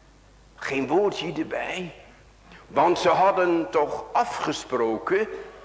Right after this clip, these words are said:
in de vorige bijbellezingen is dat gezegd. Als Jonathan zou zeggen,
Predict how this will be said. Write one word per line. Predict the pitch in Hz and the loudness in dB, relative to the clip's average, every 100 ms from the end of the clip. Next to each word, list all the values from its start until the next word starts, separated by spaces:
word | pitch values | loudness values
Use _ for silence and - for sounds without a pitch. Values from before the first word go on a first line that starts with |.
| - - - | -20 -20 -18
in | 101 92 | -14 -12
de | 101 | -10
vorige | 127 131 120 110 | -4 -2 -2 -6
bijbellezingen | 98 92 127 127 113 117 120 117 - 120 117 - | -8 -2 -2 -2 -6 -6 -6 -8 -10 -12 -12 -16
is | 110 - | -18 -16
dat | 110 - | -16 -16
gezegd. | - - - - - - _ - - - - - - - - - - | -18 -18 -16 -18 -18 -20 _ -20 -20 -20 -20 -20 -20 -20 -20 -20 -14
Als | 87 - | -12 -10
Jonathan | 95 131 147 143 120 139 - 127 131 120 | -2 0 2 0 -4 -6 -4 -4 -4 -8
zou | 120 120 | -8 -10
zeggen, | 98 113 107 101 95 | -10 -10 -10 -14 -16